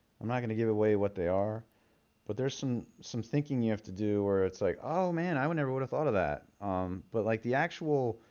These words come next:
inputs, you know, and, like, you know, um, fast reflexes, it's nothing too crazy in that game. But in nineteen eighty-nine,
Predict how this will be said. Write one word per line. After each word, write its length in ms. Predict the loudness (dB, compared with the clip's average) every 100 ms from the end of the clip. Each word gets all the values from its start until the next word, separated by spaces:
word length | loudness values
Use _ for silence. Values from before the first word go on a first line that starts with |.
| _ _ -4
inputs, 680 | -2 0 2 2 0 -16 -18 -6
you 100 | -2
know, 200 | 0 0
and, 80 | 0
like, 220 | 0 -2
you 100 | -2
know, 300 | -2 -2 -4 -6
um, 420 | -4 -4 -6 -10 _
fast 280 | -4 -4 -4
reflexes, 640 | -4 -2 -4 -4 -8 -8
it's 160 | -12 -6
nothing 360 | -4 -4 -4 -4
too 240 | -4 -6
crazy 400 | 0 2 2 0
in 80 | -4
that 180 | -4 -6
game. 320 | -6 -6 -8 -12 _ _ _ _ _ _
But 200 | -2 0
in 120 | 0 -2
nineteen 340 | -2 -2 -2
eighty-nine, 960 | 0 0 0 0 2 2 0 -2 -4